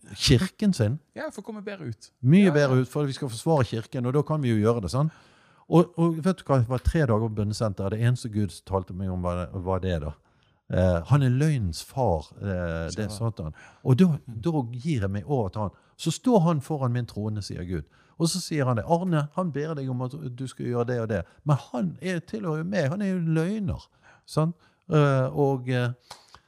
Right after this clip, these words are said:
Speaker 1: eh, og så sa han, «Vil du besudle deg? Eh, vil du
Speaker 2: Mm.
Speaker 1: skitne deg til?»
Speaker 2: Hmm.
Speaker 1: Og alle de tingene. Og så skulle vi ha Hauge-konferanse. Vi skal forresten ha Hauge-konferanse femtende og sekstende september nå. Og dette var for første Hauge-konferanse, og jeg skulle holde vitnesbyrd.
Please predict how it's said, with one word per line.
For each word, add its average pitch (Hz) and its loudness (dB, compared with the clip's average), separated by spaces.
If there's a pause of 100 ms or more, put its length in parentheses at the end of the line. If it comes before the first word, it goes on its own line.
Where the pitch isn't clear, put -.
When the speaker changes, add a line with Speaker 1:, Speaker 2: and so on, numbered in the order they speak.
(220)
Speaker 1:
eh, 107 4
og 131 0
så 170 -4
sa 165 2
han, 127 0
«Vil 151 0
du 143 0
besudle 113 -2
deg? 82 -4 (120)
Eh, 95 -2
vil 131 4
du 135 -2
Speaker 2:
Mm. 131 -4
Speaker 1:
skitne 104 -4
deg 92 -2
til?» 104 2 (500)
Speaker 2:
Hmm. 117 -4 (280)
Speaker 1:
Og 151 2
alle 180 6
de 165 6
tingene. 143 2
Og 151 -4
så 190 -4
skulle 160 -2
vi 143 0
ha 135 6
Hauge-konferanse. 131 2
Vi 147 -4
skal 131 -4
forresten 131 -2
ha 104 4
Hauge-konferanse 110 -2
femtende 117 -4
og 95 2
sekstende 98 -4
september 101 0
nå. 123 2 (340)
Og 143 0
dette 151 0
var 139 4
for 120 -4
første - -4
Hauge-konferanse, 113 0
og 147 4
jeg 156 2
skulle 117 -2
holde 117 2
vitnesbyrd. 107 -6